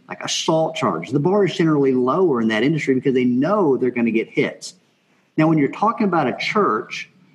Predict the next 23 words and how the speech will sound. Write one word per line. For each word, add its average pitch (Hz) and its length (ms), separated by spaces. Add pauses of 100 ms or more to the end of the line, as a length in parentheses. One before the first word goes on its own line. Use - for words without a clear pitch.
(240)
okay, 151 160
well, 170 120
if 165 80
you're 160 80
talking 190 360
about 151 160
an 147 80
executive 127 580
pastor, 120 340
you 160 160
wanna 156 140
know 143 140
they 143 80
don't 139 160
have 135 140
two 147 160
embezzlement 120 640
charges 110 400
and 117 120
a 117 40
theft 92 240
by 113 120
check. - 520